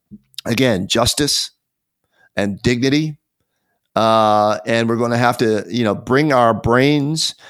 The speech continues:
uh, and our souls to work here. I think this is what Paul is saying. It's both brain and soul work.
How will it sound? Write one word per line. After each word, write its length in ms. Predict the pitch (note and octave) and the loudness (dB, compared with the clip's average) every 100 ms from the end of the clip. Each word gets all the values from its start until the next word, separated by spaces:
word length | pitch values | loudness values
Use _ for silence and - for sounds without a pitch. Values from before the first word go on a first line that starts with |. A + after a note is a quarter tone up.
| - - | -10 -2
uh, 160 | G#2+ | 0
and 200 | A#2+ C#3+ | 2 2
our 180 | E3 B2 | 2 2
souls 500 | A2+ - G#2+ G#2 G#2 | 0 0 0 0 -2
to 100 | - | -4
work 260 | G#2+ B2+ D3 | 0 0 -2
here. 320 | A3 C3+ - - | -4 -4 -6 -4
I 120 | A2 | -2
think 220 | B2 C#3+ | 0 -2
this 160 | D3+ - | 0 -2
is 80 | A#2+ | -2
what 160 | G#2 | -2
Paul 320 | - A2+ G2+ | 0 0 0
is 80 | G2+ | -2
saying. 400 | - A#2 G#2+ G2 - - - | -2 0 0 -2 -8 -20 -6
It's 160 | - B2+ | -2 -2
both 320 | - C3 G2 | 0 0 0
brain 380 | F2 C3 C3 B2 | 0 2 2 0
and 320 | A2 B2 B2+ | 0 -2 0
soul 520 | - - C3 B2+ A2+ | -2 0 2 2 0
work. 460 | G2 F#2+ - - - | -2 -4 -8 -20 -20